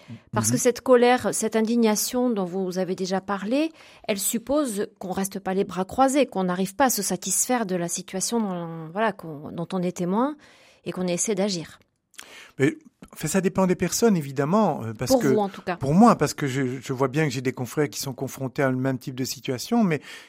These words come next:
Speaker 2: ils ne s'investissent pas comme moi là-dedans, mais je ne les juge pas parce que je me dis, c'est peut-être mon rôle, c'est peut-être ma mission, hein. Mais, euh,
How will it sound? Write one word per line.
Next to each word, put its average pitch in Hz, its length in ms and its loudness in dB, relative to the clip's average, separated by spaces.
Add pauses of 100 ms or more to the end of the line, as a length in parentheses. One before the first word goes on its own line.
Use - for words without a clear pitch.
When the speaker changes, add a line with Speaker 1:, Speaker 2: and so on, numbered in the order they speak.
Speaker 2:
ils 135 80 0
ne 120 40 -2
s'investissent 123 580 -2
pas 156 340 4
comme 135 220 -2
moi 139 200 0
là-dedans, 131 580 2
mais 139 100 0
je 123 120 -2
ne 131 80 2
les 127 80 0
juge 113 260 -6
pas 226 180 2
parce 165 160 -6
que - 100 -20
je 131 80 -6
me 127 60 -4
dis, 139 100 -4
c'est 139 140 -6
peut-être 127 340 -8
mon 127 160 -2
rôle, 233 260 2
c'est - 100 -14
peut-être 127 180 -10
ma 127 120 0
mission, 131 420 0 (200)
hein. 143 80 -8 (580)
Mais, 131 320 4
euh, 117 280 2